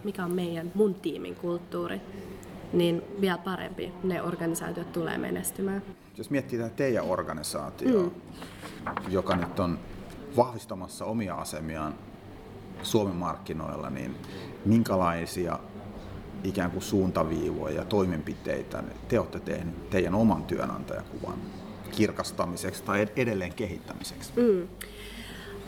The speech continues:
Speaker 1: Um, me ollaan oikeastaan, me ollaan niinku, me ollaan tehty muutamia juttuja, ehkä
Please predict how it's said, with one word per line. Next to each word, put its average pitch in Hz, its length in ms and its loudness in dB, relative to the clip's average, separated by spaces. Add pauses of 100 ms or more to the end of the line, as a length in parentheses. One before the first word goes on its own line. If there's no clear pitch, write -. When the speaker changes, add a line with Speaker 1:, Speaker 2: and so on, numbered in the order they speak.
Speaker 1:
Um, 285 340 4 (360)
me 247 140 8
ollaan 392 260 6
oikeastaan, 233 560 0 (2000)
me 247 160 8
ollaan 359 160 6
niinku, 262 260 0
me 233 120 0
ollaan 320 160 6
tehty 240 220 0
muutamia 226 460 6
juttuja, 180 320 0
ehkä - 280 -4